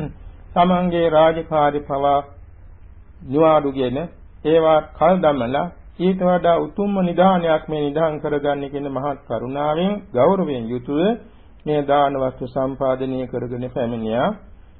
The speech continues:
පංචශීලයේ පිහිටා බුද්ධ පූජා පැවැත්වුවා. සංඝ රත්න උදෙසා දන් පැන් පිළිගැන්වුවා. වත් පිළිවෙත් පැවැත්වුවා. වැඳුම් පිදුම් සිදු කළා.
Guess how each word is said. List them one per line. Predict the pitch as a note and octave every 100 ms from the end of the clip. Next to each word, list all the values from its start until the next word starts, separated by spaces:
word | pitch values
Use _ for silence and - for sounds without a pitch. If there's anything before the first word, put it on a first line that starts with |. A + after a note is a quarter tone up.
| - -
පංචශීලයේ | E3 F#3+ F#3+ F#3 F#3 F3 D#3+ D#3+
පිහිටා | D#3 D3+ D#3+ - D3 F#3+
බුද්ධ | E3+ D#3+ D#3+
පූජා | D#3+ D3 D3 C#3+ C#3
පැවැත්වුවා. | C#3+ C3 B2 - A2 A#2 D3 F#3 - -
සංඝ | - E3 F3 F3+
රත්න | E3+ E3 E3
උදෙසා | D#3 D3+ D#3 D#3 D#3
දන් | C#3 C3+ D3+
පැන් | C#3+ C#3
පිළිගැන්වුවා. | C3 B2 C3 B2+ A2+ A2+ A#2 F#3 F#3 - - - - -
වත් | D3+ F#3
පිළිවෙත් | - E3+ D#3 D3 C#3+
පැවැත්වුවා. | C3+ C3+ C3 C3 C#3 E3+
වැඳුම් | D#3 D3 D3+ D3+
පිදුම් | D3 C#3 C#3
සිදු | D3 C#3 C3+
කළා. | B2 A#2